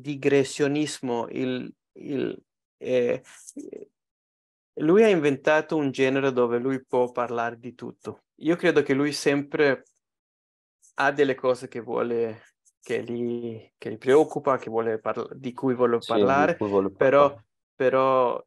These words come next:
Speaker 1: eh, cerca un, diciamo, un, un marchio, un frame, eh, e in questo caso ninf-, un, una nymphomaniac, una nymphomaniac è, è un,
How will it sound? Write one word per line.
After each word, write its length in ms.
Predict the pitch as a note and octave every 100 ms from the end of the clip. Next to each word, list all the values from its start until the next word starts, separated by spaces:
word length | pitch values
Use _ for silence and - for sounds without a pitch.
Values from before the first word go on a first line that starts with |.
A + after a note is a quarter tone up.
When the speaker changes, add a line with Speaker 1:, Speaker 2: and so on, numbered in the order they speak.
| _
Speaker 1:
eh, 160 | - C#3
cerca 460 | - B2+ A#2+ - B2
un, 400 | A#2+ A#2 A2+ A#2
diciamo, 380 | A#2 - A#2
un, 440 | A2+ A2 A2 G#2+ G#2+ _ _ _
un 220 | - A#2+ A#2
marchio, 520 | B2 C3+ C3+ D3 B2+
un 160 | A#2 A#2
frame, 600 | - C3 C#3 C#3+ D3+ - _ _ _ _ -
eh, 480 | B2 A#2 A2 A2 A2+ _ _ _ _ _ _ _ _ -
e 80 | A2+
in 140 | A2
questo 320 | - A#2+ -
caso 640 | B2+ B2 A#2+ - B2 A2+ A2+
ninf-, 260 | B2 A#2 -
un, 240 | C3 B2 -
una 520 | C3+ B2+ B2 A#2 A2+
nymphomaniac, 1000 | A#2+ A#2+ B2+ A#2+ B2 B2+ C#3 C3+ C3 -
una 200 | C3+ A#2+
nymphomaniac 800 | B2 A#2 B2+ B2+ C3 C3+ B2+ - _ _ _ _ _ _
è, 440 | - A#2+ A2+ G#2+ A2+ _ _ _ _ _ _
è 140 | - C3
un, 600 | B2+ A#2 A#2 A2+ A2+